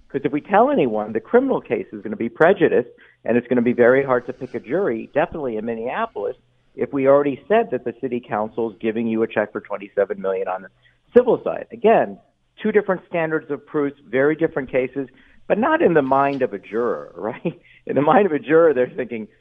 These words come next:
"Well, if you pay twenty-seven million, you're probably guilty," even though, again, it, that's not a criminal case. It's not guilt in the civil case. It's a, a wrongful death, a wrongful death action.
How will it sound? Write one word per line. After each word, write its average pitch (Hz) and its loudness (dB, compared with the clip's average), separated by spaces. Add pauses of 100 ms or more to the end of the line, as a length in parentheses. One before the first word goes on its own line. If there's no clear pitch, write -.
(240)
"Well, 170 0
if 120 -6
you 127 -6
pay 226 0
twenty-seven 143 -4
million, 131 -2
you're 113 -2
probably 123 0
guilty," 147 -2
even 120 -4
though, 113 2
again, 117 2
it, - -8
that's 104 -2
not 110 -6
a 113 -4
criminal 131 0
case. 180 -2
It's - -20
not 113 -4
guilt 143 4 (380)
in 110 -6
the 110 -8 (160)
civil 160 0
case. 104 -6
It's - -10
a, 110 -4 (120)
a 110 -4
wrongful 110 2
death, 151 0 (180)
a 101 -6
wrongful 104 -2
death 170 0
action. - -6